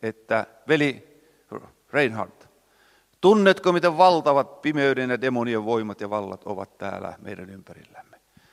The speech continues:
Reinhard sanoi, että hän vähän katteli ympärille ja siinä vähän käänteli päätään, että "Kuule, veli, en ollenkaan koe sellaista, vaan minä koen, että väkevä Jumalan pyhän hengen voima ja voitelu on tässä maassa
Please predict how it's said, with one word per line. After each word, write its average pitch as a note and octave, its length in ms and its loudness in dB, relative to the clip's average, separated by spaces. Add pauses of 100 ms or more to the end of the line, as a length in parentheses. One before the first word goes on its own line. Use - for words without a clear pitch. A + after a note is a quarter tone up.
(240)
Reinhard D3+ 280 -6
sanoi, D3 100 -10
että D#3+ 140 -10
hän E3+ 160 -2
vähän E3 160 -2
katteli D#3 400 -4
ympärille C#3+ 540 -4
ja C3+ 100 4
siinä C#3 320 -4
vähän C3+ 160 -8
käänteli B2+ 400 -8
päätään, A2+ 360 -4
että - 120 -14
"Kuule, B2 320 -6
veli, A#2+ 300 -4 (340)
en F#3+ 300 -2
ollenkaan C3 500 2
koe G#2+ 180 -4
sellaista, F#2 600 -12 (420)
vaan D#3+ 180 4
minä A#3 220 4
koen, G#3+ 260 4
että G3 320 2
väkevä A3+ 480 6
Jumalan G#3+ 520 6
pyhän A#3 300 8
hengen G3+ 280 2
voima A3 360 8
ja F#3+ 120 8
voitelu G3+ 440 6
on F#3 140 4
tässä A#3+ 420 6
maassa F#3 540 6